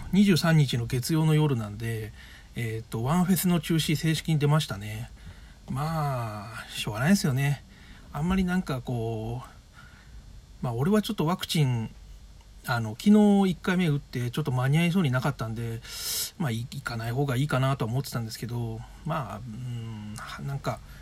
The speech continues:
こ-、こういう風な状態になってて、はっきりしないうちに、こう、なんか、い-、行って、なんかこう、お-、お-、なんか、お-、さ-、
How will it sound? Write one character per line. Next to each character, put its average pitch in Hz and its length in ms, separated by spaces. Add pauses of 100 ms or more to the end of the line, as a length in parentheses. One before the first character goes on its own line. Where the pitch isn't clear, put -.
(260)
こ-、 - 180 (120)
こ 135 140
う 139 80
い - 20
う 147 60
風 180 160
な 143 100
状 127 200
態 135 160
に 143 60
な 147 80
っ - 40
て 151 100
て、 113 140
は 143 160
っ 127 40
き - 120
り 165 80
し 139 140
な 123 120
い 131 60
う 131 100
ち 156 140
に、 147 240
こ 147 160
う、 - 20
な 143 80
ん 147 80
か、 110 180 (1200)
い-、 139 120 (160)
行 151 120
っ - 40
て、 - 180
な 135 80
ん 143 80
か 127 120
こ 107 600 (440)
う、 - 40
お-、 147 40
お-、 143 340 (380)
な 143 80
ん 123 40
か、 - 100
お-、 214 120 (560)
さ-、 113 460